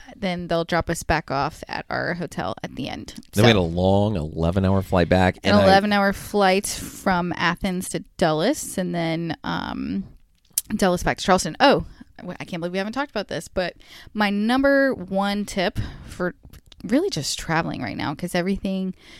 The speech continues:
Speaker 1: the airlines can be so chaotic. You know, if you're gonna have a connection,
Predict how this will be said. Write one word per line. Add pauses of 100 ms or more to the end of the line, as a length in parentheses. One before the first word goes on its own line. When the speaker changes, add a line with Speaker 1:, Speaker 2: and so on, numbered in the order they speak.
(140)
Speaker 1:
the
airlines
can
be
so
chaotic. (180)
You
know,
if
you're
gonna
have
a
connection,